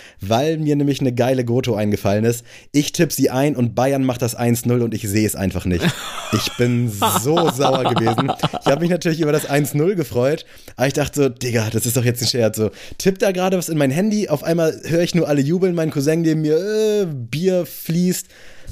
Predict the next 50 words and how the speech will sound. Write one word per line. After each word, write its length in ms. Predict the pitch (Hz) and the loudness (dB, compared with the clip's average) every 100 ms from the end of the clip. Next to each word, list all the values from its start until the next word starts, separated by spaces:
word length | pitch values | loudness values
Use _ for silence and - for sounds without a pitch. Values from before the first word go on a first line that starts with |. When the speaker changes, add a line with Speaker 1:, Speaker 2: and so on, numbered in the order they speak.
| - | -2
Speaker 1:
Und 60 | |
ich 60 | 123 | 0
dachte 180 | 131 - | 0 0
so, 80 | 117 | 0
"Alter, 280 | 110 104 98 | 2 2 0
so 300 | 101 120 107 | 0 0 2
ein 160 | 110 | 0
Scheiß." 400 | 98 101 104 110 | 0 2 0 0
Also 320 | 104 104 104 104 | -2 0 2 0
Teaser 460 | - 139 135 135 | 0 0 2 0
für 420 | 131 127 120 117 110 | -4 -2 0 0 0
wahrscheinlich 340 | 110 113 107 | -2 0 0
in 80 | 110 | -2
vierzehn 280 | 113 110 107 | -2 -2 0
Tagen, 420 | 110 107 107 107 - - - - | 0 2 0 -4 -8 -20 -20 -4
die 100 | 104 | -2
Goto, 440 | 101 117 120 113 107 | 2 2 2 2 2
Speaker 2:
Die 80 | |
müsst 180 | 101 107 | 2 2
Speaker 1:
die 100 | 104 | 2
Speaker 2:
ihr 160 | 104 98 | 4 2
Speaker 1:
mir 60 | 92 | 2
Speaker 2:
sehr 140 | 101 | 0
Speaker 1:
das 100 | 95 | 0
Speaker 2:
schätzen. 280 | 95 92 95 | 0 0 0
Speaker 1:
eins 160 | 101 78 | 0 0
null 120 | 101 | 0
versaut 360 | - 85 85 85 | 0 -2 0 0
habt. 160 | 85 - - - 117 - | -4 -6 -16 -6 -4 -2
<laughs> 640 | 185 - 156 - - - - | -2 -2 -4 -6 -16 -10 -4
Aber 200 | 143 139 | 0 2
Dinge, 240 | 156 185 | 2 0
von 140 | 160 143 | 0 0
denen 140 | 156 | -2
ich 120 | 147 | -2
so 220 | 127 135 - | -2 -4 -2
absolut 600 | 160 - 170 160 147 - | -4 0 0 0 -2 -2
keine 300 | 143 151 131 | 0 0 0
Ahnung 220 | 143 113 | 0 2
hab 160 | 120 120 | 0 0
und 380 | 113 117 117 90 | 0 0 -2 -2
wovon 220 | 107 123 | -2 0
ich 120 | 120 98 | 0 0
auch 100 | 117 | 2
nie 160 | 113 | 0
Ahnung 220 | 104 107 | 2 0
haben 180 | 110 117 | 0 2
werde, 280 | 104 101 113 - - - - | 2 0 0 -4 -18 -18 -4
kann 160 | 110 | 0
ich 160 | 113 | 0